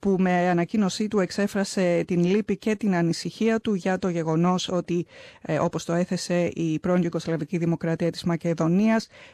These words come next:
διολυσθένει σε βαθιά πολιτική κρίση και σημείωσε, σημείωσε πως, ε, αυτό που χρειάζεται τώρα είναι η κουλτούρα του συμβιβασμού και της, ε, συνένεσης, Θέμη.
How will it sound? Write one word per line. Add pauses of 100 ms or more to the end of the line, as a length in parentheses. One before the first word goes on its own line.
διολυσθένει
σε
βαθιά
πολιτική
κρίση
και
σημείωσε, (120)
σημείωσε
πως,
ε, (320)
αυτό
που
χρειάζεται
τώρα
είναι
η
κουλτούρα (320)
του
συμβιβασμού (100)
και (100)
της,
ε,
συνένεσης,
Θέμη.